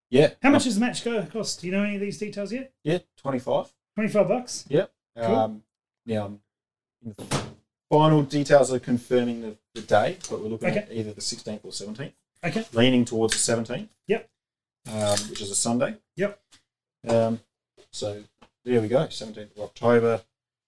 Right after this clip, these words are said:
Speaker 1: Could be Saturday. <laughs> Yeah. We'll, uh, pen-, pencil that one in and we'll keep you posted.
Speaker 2: Righto. So I've got something to, uh, throw out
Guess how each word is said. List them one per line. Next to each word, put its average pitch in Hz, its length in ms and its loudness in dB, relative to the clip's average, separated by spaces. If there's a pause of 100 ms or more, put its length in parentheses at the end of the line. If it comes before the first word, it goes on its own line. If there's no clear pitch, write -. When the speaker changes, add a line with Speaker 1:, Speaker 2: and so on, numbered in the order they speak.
(260)
Speaker 1:
Could 107 120 -10
be 98 180 -20
Saturday. 107 400 -16 (200)
<laughs> - 100 -14 (400)
Yeah. - 160 8 (600)
We'll, 110 200 2
uh, 101 140 4 (120)
pen-, 160 160 8 (100)
pencil 185 320 4
that 143 180 4
one 127 120 0
in 135 240 -2 (160)
and 107 100 -10
we'll 104 80 -10
keep 110 180 -10
you - 60 -16
posted. 104 400 -6 (180)
Speaker 2:
Righto. 147 460 6
So 175 240 4
I've 175 60 2
got 185 160 2
something 170 280 0
to, 156 180 2
uh, 147 60 6
throw 147 320 0
out - 380 -6